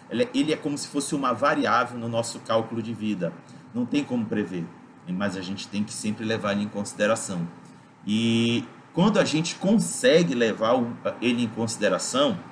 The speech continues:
a gente consegue viabilizar eventualmente esses encontros que nos permitem viajar na imaginação e ter o prazer da companhia de amigos.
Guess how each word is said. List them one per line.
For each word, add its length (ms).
a 80
gente 240
consegue 720
viabilizar 600
eventualmente 720
esses 260
encontros 460
que 100
nos 160
permitem 640
viajar 760
na 160
imaginação 680
e 200
ter 160
o 40
prazer 440
da 100
companhia 560
de 140
amigos. 500